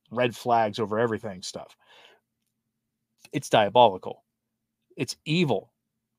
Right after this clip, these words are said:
And here we are, Francis not only meeting with them, he helped found their organization back in twenty fourteen. I, this is truly amazing, and I really want to see the Pope splinters defend it.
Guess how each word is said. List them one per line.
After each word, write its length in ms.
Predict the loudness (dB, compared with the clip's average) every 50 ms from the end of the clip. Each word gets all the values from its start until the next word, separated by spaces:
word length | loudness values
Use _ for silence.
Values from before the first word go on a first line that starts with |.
| _ _ _ _ _ _
And 120 | -2 0 2
here 140 | 2 0 2
we 120 | 4 4
are, 300 | 4 4 2 -2 -14 -20 _
Francis 520 | -2 0 0 0 -2 -6 -8 -8 -10 -14 _ -2
not 140 | 0 0 0
only 160 | 0 -2 -2
meeting 300 | -2 0 0 2 0 -2
with 100 | -2 -6
them, 140 | -6 -6 -2
he 80 | -4
helped 160 | -4 -4 -4
found 360 | -10 -2 2 2 4 4 2 -2 -4
their 260 | -4 0 0 0 2
organization 840 | 4 2 2 2 2 -2 -2 0 2 2 2 2 2 0 -2 -2
back 300 | -2 -2 -2 -2 0 -2
in 60 | -4 -4
twenty 300 | -2 -2 0 0 -2 0
fourteen. 500 | 2 0 0 0 0 0 0 0 0 0
I, 240 | -2 -2 -2 -2 -6 _ _
this 180 | -4 -2 2 0
is 160 | 0 0 -2 -8 _ _ -20 -20 -20 -20 -20 -20 _ _ _ _ _ _ _ _ _ _ _ _ _ _ _ _ _ _
truly 300 | -4 2 4 6 6 6
amazing, 480 | 6 6 6 6 6 4 2 0 0 0
and 100 | 2 2
I 40 | 2
really 240 | 2 4 4 4
want 140 | 4 4 2
to 80 | 0 0
see 120 | -2 -2
the 80 | -4 -2
Pope 220 | 2 2 2 0
splinters 340 | 0 -6 -4 -4 -4 -6 -8
defend 300 | -12 -4 -2 -2 -2 -2
it. 140 | -8 -18 -20